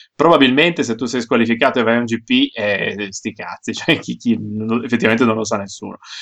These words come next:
Però se tu sei un, un giocatore indesiderato nel negozio e ti hanno squalificato per quello, eh, poi l-, l'organizzatore può metterti le mani in faccia e dirti di uscire dal suo negozio e quindi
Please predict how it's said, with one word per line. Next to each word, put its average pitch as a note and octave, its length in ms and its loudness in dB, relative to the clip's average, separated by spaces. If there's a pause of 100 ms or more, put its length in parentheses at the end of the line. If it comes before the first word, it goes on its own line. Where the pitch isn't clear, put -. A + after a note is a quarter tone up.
(200)
Però E3+ 400 6 (180)
se - 180 -8
tu C3 120 -4
sei A2+ 480 2
un, G#2+ 480 -6
un G#2 60 -8
giocatore A2+ 420 -2
indesiderato A2+ 1300 0
nel G#2+ 160 -10
negozio A#2 600 2
e G2+ 60 -6
ti - 80 -8
hanno G#2+ 140 -6
squalificato G#2+ 560 -4
per B2 180 -2
quello, A#2 600 6 (400)
eh, G2 520 -2 (180)
poi G#2 500 6
l-, G#2 100 -2 (180)
l'organizzatore A2+ 720 2
può G#2 420 -2
metterti G#2+ 420 -2
le G#2+ 100 4
mani G#2+ 200 4
in G#2+ 80 2
faccia G#2+ 380 0
e - 20 -4
dirti G#2 240 -6
di G#2 80 -4
uscire G#2 240 -6
dal G#2 120 -6
suo - 140 -12
negozio G2 600 -4
e F2 400 -4
quindi D#2+ 480 -10